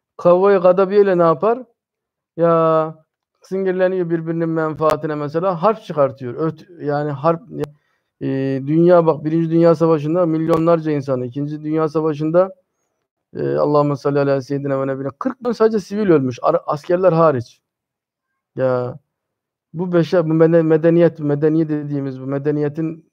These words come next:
kullanılmasına bakar mısınız Allah aşkına? Medeniyetle şeyin kıta-, e, f-, mukayesesini yapmıştık.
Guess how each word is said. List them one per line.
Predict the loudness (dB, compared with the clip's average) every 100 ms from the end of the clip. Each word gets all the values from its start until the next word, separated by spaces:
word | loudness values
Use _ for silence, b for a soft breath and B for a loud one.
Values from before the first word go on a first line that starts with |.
| -10
kullanılmasına | -2 -2 0 -4 -4 -4 -2
bakar | -2 -2
mısınız | -4 -10 -8
Allah | -6 -2
aşkına? | -4 -4 -12 -10
Medeniyetle | -6 -2 0 2 0 0 -4
şeyin | -4 -6 -8
kıta-, | -6 -6 -6 -14 -20 _ _ _ _ _ _ _ -10
e, | -8 -6 -6 -8
f-, | -12 -20 -20 -20 _ -16
mukayesesini | -6 0 4 4 4 0 -2 2
yapmıştık. | 2 0 -12 -12 -20